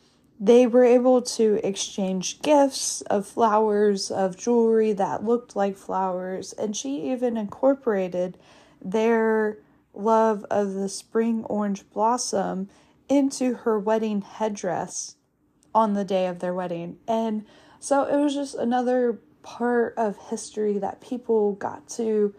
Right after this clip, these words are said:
be a part of. Like, even if you're not <laughs> on the same level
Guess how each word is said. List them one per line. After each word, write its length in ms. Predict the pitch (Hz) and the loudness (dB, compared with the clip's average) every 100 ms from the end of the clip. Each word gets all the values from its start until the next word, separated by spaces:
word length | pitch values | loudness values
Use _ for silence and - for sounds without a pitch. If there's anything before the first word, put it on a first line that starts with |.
| _ _ _ _ _ _ _ _ _ _ | _ _ _ _ _ _ _ _ _ _
be 180 | - 294 | 2 4
a 60 | 294 | 4
part 340 | - 240 226 | 2 0 0
of. 240 | 175 170 190 | 0 -2 -2
Like, 180 | 202 - | -4 -4
even 320 | 294 302 285 | -2 2 2
if 200 | 269 247 | 0 -2
you're 120 | 240 | -2
not 300 | 220 214 220 | -2 -2 -2
<laughs> 120 | 202 220 | 0 6
on 160 | 294 | 8
the 120 | 277 | 8
same 340 | 247 247 226 214 | 6 4 2 4
level 480 | 220 233 196 196 | 2 4 4 2